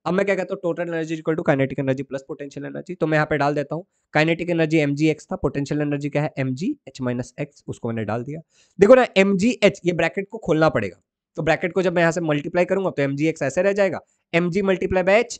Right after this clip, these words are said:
एमजीएच, एमजी multiply by x, तो यहाँ पे बीच में माइनस का सिंबल है, तो एमजीएक्स। एमजीएक्स, एमजीएक्स कैंसिल, क्योंकि यहाँ पे ये पॉजिटिव है, देखो ये वाला पॉजिटिव है और ये वाला नेगेटिव है,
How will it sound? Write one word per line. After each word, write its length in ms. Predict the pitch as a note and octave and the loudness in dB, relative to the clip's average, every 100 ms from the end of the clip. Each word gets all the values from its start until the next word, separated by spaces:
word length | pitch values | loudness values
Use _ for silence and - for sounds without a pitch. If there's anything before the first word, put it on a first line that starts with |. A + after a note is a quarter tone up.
| - | -8
एमजीएच, 440 | C3 C3+ F#3+ G3 - | -8 -4 -4 -4 -6
एमजी 220 | D#3 D#3+ | -6 -4
multiply 420 | E3+ D#3 D#3+ E3 | -6 -6 -6 -6
by 100 | D#3+ - | -8 -8
x, 300 | G3 G3 - _ _ _ _ - | -8 -10 -14 _ _ _ _ -6
तो 40 | |
यहाँ 120 | C#3 | -4
पे 80 | C#3 | -4
बीच 180 | C3+ C3+ | -6 -4
में 80 | C#3+ | -4
माइनस 280 | B2 C#3 | -2 -4
का 100 | - | -6
सिंबल 320 | E3 F#3 G3+ F#3+ | -8 -6 -4 -4
है, 60 | |
तो 120 | A2+ - | -4 -6
एमजीएक्स। 880 | C#3 C3+ C3 C#4 - G#2+ - - - _ _ _ _ _ _ _ _ | -6 -6 -6 -8 -8 -14 -16 -20 -20 _ _ _ _ _ _ _ _
एमजीएक्स, 640 | F#3 G#3+ G#3 A#3+ B3+ - - | 4 6 6 8 6 2 2
एमजीएक्स 440 | G3 G3 G#3 G#3 | 4 6 6 4
कैंसिल, 340 | - F3+ F3+ G3 | 0 -4 -4 -8
क्योंकि 220 | F#3+ F3 | -4 2
यहाँ 240 | E3 D#3 | 4 4
पे 120 | D#3+ E3 | 4 2
ये 60 | |
पॉजिटिव 520 | D#3+ C#3+ C3 C#3+ F#3 | 2 0 -2 -2 -2
है, 60 | E3 | -4
देखो 200 | D3 - | -6 -12
ये 100 | E3 | -10
वाला 180 | B2 C3 | -8 -8
पॉजिटिव 420 | C3 A#2+ C3+ F3+ | -8 -10 -12 -12
है 80 | D3+ | -6
और 80 | C3+ | -6
ये 80 | A2+ | -4
वाला 180 | A2 A2+ | -8 -10
नेगेटिव 360 | A2+ C3+ D3+ | -10 -12 -12
है, 80 | C#3 | -20